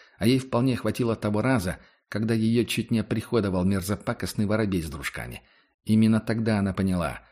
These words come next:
что в этой гребаной норе крыске лучше отрастить зубки подлиннее.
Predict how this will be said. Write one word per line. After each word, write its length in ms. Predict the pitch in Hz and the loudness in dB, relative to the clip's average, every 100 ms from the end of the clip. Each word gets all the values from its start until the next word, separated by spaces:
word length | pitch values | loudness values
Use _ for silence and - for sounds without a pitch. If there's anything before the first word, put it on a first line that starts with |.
| _ _ | _ _
что 200 | - 104 | -4 0
в 40 | |
этой 180 | 101 95 | 0 0
гребаной 420 | 92 107 95 95 | 2 2 4 2
норе 480 | 92 90 117 92 60 | 2 4 2 0 -4
крыске 460 | - 92 120 - 87 | -6 -4 -4 -6 -2
лучше 300 | 101 - 104 | -2 0 -2
отрастить 520 | - 101 - 104 90 | -2 -4 -4 -4 -2
зубки 340 | 90 95 - | -2 -4 -4
подлиннее. 920 | 98 - 85 85 95 95 90 65 53 | -4 -2 -2 0 2 2 0 -2 -10